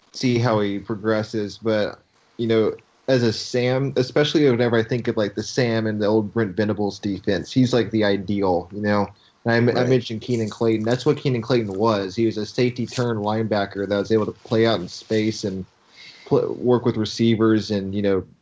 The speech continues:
Speaker 1: play zone and all this stuff. And I think Ryan Jones I don't know how great he's gonna be against the run, but I think if he's asked to, you know, you know, play against the pass and do stuff like that, I think he has, I mean, there's,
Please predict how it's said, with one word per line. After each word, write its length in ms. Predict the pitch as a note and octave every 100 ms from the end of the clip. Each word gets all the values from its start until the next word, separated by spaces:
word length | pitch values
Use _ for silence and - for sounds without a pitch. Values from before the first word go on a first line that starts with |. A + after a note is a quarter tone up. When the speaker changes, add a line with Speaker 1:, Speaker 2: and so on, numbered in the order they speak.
| _ _ _ _ _ - E2
Speaker 1:
play 300 | - C3 A#2+
zone 500 | G#2+ G2 G#2 G#2+ A2
and 120 | G#2 G#2
all 160 | B2+
this 180 | C3 B2
stuff. 500 | - - A#2 G#2 -
And 140 | A2+
I 120 | A2+ A2+
think 200 | C3+ C3
Ryan 280 | B2 A#2 G#2+
Jones 460 | A2+ A2+ A2+ - - _ _ _ _ _ _ _ _ _ _ _ -
I 60 | C3+
don't 180 | C3+ C#3
know 180 | C3+
how 400 | C3 C#3 B2+ A#2 - G2+
great 240 | B2+ B2
he's 100 | A#2+
gonna 140 | - A#2
be 140 | A2+
against 260 | A2 A2 -
the 80 | G#2+
run, 300 | A2 A2+ A#2
but 100 | A2
I 60 |
think 180 | A2+ A#2+
if 100 | B2
he's 200 | A2+ G#2+
asked 380 | G#2+ G#2+ A2 -
to, 300 | A2+ G#2 F#2+ -
you 120 | A#2+
know, 300 | A2 F2 - - _ _ _ _ _ _ _ _ _
you 160 | - A2+
know, 100 | G#2
play 300 | - B2 B2
against 280 | A#2+ A2+ -
the 80 |
pass 520 | - A#2 A2+ A#2 A#2+ A#2
and 100 | G#2+
do 140 | A2
stuff 320 | - A#2 A2
like 240 | G#2+ G#2 -
that, 340 | A2+ A#2+ -
I 80 | A2+
think 200 | A#2 A2
he 140 | G#2+
has, 360 | G#2 F#2+ F#2 - -
I 60 | G2
mean, 160 | F#2+
there's, 300 | G2 G2+ -